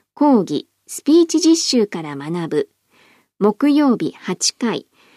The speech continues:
十月三日から十一月二十一日、午後六時から八時。対象は十六歳以上の方、定員二十人、教材費千円。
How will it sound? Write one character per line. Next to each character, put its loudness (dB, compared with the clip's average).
十 4
月 0
三 2
日 -6
か -2
ら 2
十 2
一 -2
月 -2
二 4
十 2
一 -2
日、 -2
午 2
後 2
六 0
時 2
か -4
ら -6
八 -6
時。 -8
対 -4
象 -2
は -2
十 2
六 -2
歳 0
以 2
上 -4
の -12
方、 -14
定 -2
員 0
二 0
十 0
人、 -6
教 0
材 -2
費 -6
千 -4
円。 -14